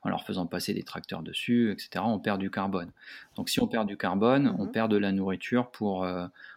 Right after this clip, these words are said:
Speaker 1: toute la vie du sol, en gros. Et,
Speaker 2: Mhm.
Speaker 1: et jusqu'à présent, les scientifiques, en fait, ils ont fait des études dans ces sols-là. Et souvent, ils ont fait des études aussi en laboratoire, donc en pot de fleurs.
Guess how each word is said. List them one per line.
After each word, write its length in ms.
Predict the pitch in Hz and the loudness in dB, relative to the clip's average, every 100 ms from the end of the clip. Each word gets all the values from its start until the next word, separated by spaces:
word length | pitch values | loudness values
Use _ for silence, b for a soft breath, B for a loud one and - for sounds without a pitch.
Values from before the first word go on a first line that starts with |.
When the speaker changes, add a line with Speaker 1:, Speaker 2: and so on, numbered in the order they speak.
| - | -6
Speaker 1:
toute 200 | - 107 | -2 2
la 100 | 104 | 2
vie 140 | 98 | 0
du 100 | 98 | -2
sol, 240 | 98 101 87 | -2 -4 -2
en 100 | 87 | -4
gros. 200 | - - _ _ _ _ _ B B _ 104 | -6 -16 _ _ _ _ _ B B _ -2
Et, 640 | 101 101 95 92 95 - _ - | 2 6 6 6 4 0 _ -8
Speaker 2:
Mhm. 100 | 185 | -2
Speaker 1:
et 120 | 104 98 | 0 0
jusqu'à 360 | 117 131 123 | 0 2 2
présent, 500 | 110 110 113 151 156 | 4 4 6 8 8
les 100 | 127 | 6
scientifiques, 560 | - 113 - 101 - 147 | 6 2 2 0 2 2
en 80 | 104 | 2
fait, 280 | 135 135 | 2 2
ils 140 | 110 104 | 0 0
ont 60 | |
fait 160 | 101 123 | 2 4
des 200 | 110 104 | 6 4
études 280 | 104 147 135 | 4 2 4
dans 160 | 110 | 2
ces 140 | 101 107 | 2 0
sols-là. 440 | - 117 107 98 _ _ _ _ - _ _ - | 4 4 4 2 _ _ _ _ -20 _ _ -6
Et 80 | 92 | -4
souvent, 440 | - 110 131 151 | 2 6 8 8
ils 280 | 120 98 104 | 6 4 0
ont 80 | 95 | 2
fait 120 | 117 | 2
des 220 | 104 101 | 4 4
études 280 | 98 143 131 | 2 2 0
aussi 260 | 104 - | 0 2
en 80 | 135 | 4
laboratoire, 760 | 107 107 110 113 - 110 90 85 b b - | 4 4 4 2 0 -4 -4 -8 b b -8
donc 160 | 98 | -4
en 100 | 101 | -2
pot 140 | 98 117 | 2 0
de 60 | |
fleurs. 300 | - 110 95 | 2 -4 -4